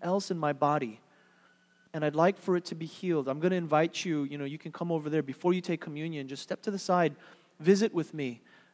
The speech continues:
and allow me to pray for you. I wanna pray for healing. It's not me that does the healing,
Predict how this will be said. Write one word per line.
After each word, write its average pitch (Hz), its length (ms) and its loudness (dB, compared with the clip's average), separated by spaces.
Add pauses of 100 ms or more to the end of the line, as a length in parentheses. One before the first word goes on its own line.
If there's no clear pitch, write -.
and 151 100 -2
allow 165 180 10
me 214 120 8
to 196 80 8
pray 180 280 4
for 190 180 0
you. 151 140 4
I 135 40 4
wanna 208 240 4
pray 196 260 2
for 190 160 0
healing. 202 460 0 (1600)
It's - 180 0
not 220 220 12
me 220 240 10
that 190 220 8
does 165 260 6
the 156 80 2
healing, 151 500 -2